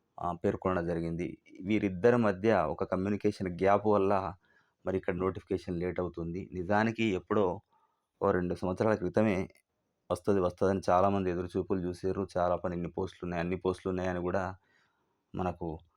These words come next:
వచ్చింది. దీంతో పాటు ఇక్కడ చూసినట్లయితే, ట్వంటీ ట్వంటీ టూ నవంబర్లోనే ఇక్కడ ఒక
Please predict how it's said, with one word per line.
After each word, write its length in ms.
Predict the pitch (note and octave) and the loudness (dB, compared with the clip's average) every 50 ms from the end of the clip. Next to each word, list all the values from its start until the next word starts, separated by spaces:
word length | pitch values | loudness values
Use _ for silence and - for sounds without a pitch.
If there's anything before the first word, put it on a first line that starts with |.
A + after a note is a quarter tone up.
| _ _ - | _ _ -6
వచ్చింది. 360 | - F#2+ - - F#2 F#2 F2+ | -6 -4 -4 -2 -4 -2 -2
దీంతో 400 | E2+ E2 G2 G#2 A2 A2 A2 A#2+ A2 | 0 2 4 4 4 4 4 4 4
పాటు 420 | - - G2 F#2+ G2 G2+ - F#2+ E2 D#2 F#2 - _ _ _ _ _ _ _ _ _ _ _ _ _ _ _ _ _ _ _ _ _ _ _ _ _ _ _ _ - | 4 4 4 4 4 4 2 0 -2 -2 -6 -12 _ _ _ _ _ _ _ _ _ _ _ _ _ _ _ _ _ _ _ _ _ _ _ _ _ _ _ _ -6
ఇక్కడ 160 | A2 - G2+ | -2 2 2
చూసినట్లయితే, 600 | G2 G2+ G#2 - A#2+ G#2 A2+ A2+ G#2 G2+ - A2 F2 G2 G#2+ - _ - _ _ _ _ _ _ _ _ _ - | 2 2 2 2 0 4 4 4 4 4 4 4 4 2 0 -4 _ -20 _ _ _ _ _ _ _ _ _ -2
ట్వంటీ 280 | - G2+ G#2+ A2 C3 C3 | 0 2 2 4 4 4
ట్వంటీ 380 | B2 - A2+ G#2 G#2 G#2 A#2 A2+ | 4 4 4 4 4 6 4 4
టూ 160 | A2 - A2+ G#2+ G2 G2 - - _ _ _ _ _ _ _ _ _ _ _ - | 4 6 4 6 4 4 2 -2 _ _ _ _ _ _ _ _ _ _ _ 0
నవంబర్లోనే 960 | D#2+ F2+ F2+ G2 A2 A2+ A#2+ A#2+ A#2+ A#2+ A#2 A2+ G#2+ G#2 G2 F#2+ F#2+ G#2 G#2 F#2 - - _ _ _ _ _ _ _ _ _ _ _ _ _ _ _ _ _ - | 2 4 6 6 6 6 6 6 6 6 6 6 6 6 6 6 4 4 2 2 0 -4 _ _ _ _ _ _ _ _ _ _ _ _ _ _ _ _ _ -10
ఇక్కడ 200 | G2+ - - G2+ | -4 2 4 6
ఒక 220 | G2 F#2+ F2+ - | 6 6 4 4